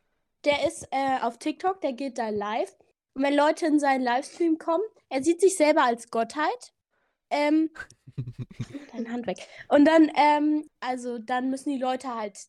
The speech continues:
Speaker 1: tanzen oder sie tanzen halt einfach. Ähm, und er singt jeden Tag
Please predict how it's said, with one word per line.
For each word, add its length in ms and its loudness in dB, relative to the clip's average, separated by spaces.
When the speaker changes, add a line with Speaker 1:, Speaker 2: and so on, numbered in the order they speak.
Speaker 1:
tanzen 420 0
oder 240 -2
sie 140 -4
tanzen 460 -2
halt 180 2
einfach. 480 2
Ähm, 520 4
und 180 -8
er 220 2
singt 360 0
jeden 420 -2
Tag 380 -6